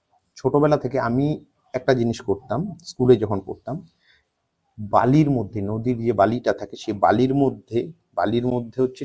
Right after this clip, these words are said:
টিউবারগুলোকে রাখতাম। বিশেষ করে আমি হচ্ছে ডালিয়ার নিজে কাটিং করতাম ছোটবেলায়, তখন কি করতাম, ওই যে টিউবারগুলো আছে সেগুলোকে বালি শুকিয়ে ভালো করে কোনো, যেটাকে কলসি বলি আমরা, কলসির মধ্যে বালি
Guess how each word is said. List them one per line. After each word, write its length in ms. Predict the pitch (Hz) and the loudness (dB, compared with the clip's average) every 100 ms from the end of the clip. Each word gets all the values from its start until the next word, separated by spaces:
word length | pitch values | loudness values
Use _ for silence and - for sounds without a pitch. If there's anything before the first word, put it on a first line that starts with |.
| 143 | -14
টিউবারগুলোকে 640 | 117 110 113 110 113 - | -8 -2 0 0 -2 -2
রাখতাম। 360 | - - _ - 113 | -4 -4 _ -20 -10
বিশেষ 160 | 120 - | -10 -6
করে 100 | 120 117 | -6 -6
আমি 80 | 113 | -4
হচ্ছে 160 | 113 104 | -4 2
ডালিয়ার 360 | 98 101 113 107 107 | 2 4 2 2 -4
নিজে 200 | 107 110 | -4 -2
কাটিং 220 | 104 - 113 | -2 -2 -6
করতাম 240 | 101 - 90 - | -8 -10 -16 -16
ছোটবেলায়, 400 | - 92 110 - _ _ _ _ _ - _ - - | -12 -10 -10 -14 _ _ _ _ _ -20 _ -10 -2
তখন 200 | 127 - 160 | -2 2 0
কি 60 | 156 | 2
করতাম, 180 | 135 131 135 | -2 0 0
ওই 60 | 131 | 0
যে 40 | 131 | 0
টিউবারগুলো 540 | 135 131 143 131 135 113 | -2 4 4 4 2 2
আছে 140 | - 131 | 0 -8
সেগুলোকে 480 | - 117 127 127 143 156 170 110 104 | -4 0 2 2 2 -2 -4 -8 0
বালি 280 | 95 113 135 131 | 2 2 -2 -4
শুকিয়ে 380 | - 120 - 143 110 | -8 -8 2 4 4
ভালো 140 | 110 110 | 0 0
করে 160 | 110 143 196 - _ _ - | 0 0 -2 -10 _ _ -4
কোনো, 160 | 120 127 - _ _ _ | 0 0 -2 _ _ _
যেটাকে 320 | 117 120 123 127 113 - | -6 -4 -2 -4 -8 4
কলসি 380 | 143 143 - 123 98 | 6 6 2 -4 -2
বলি 140 | 92 82 | -4 -4
আমরা, 160 | 76 - _ _ _ | -6 -12 _ _ _
কলসির 440 | 127 127 - 151 139 | 4 4 2 0 2
মধ্যে 420 | 131 120 120 - 151 - _ _ _ _ - | 0 -2 -6 -2 -2 -2 _ _ _ _ -4
বালি 300 | 98 107 | 0 2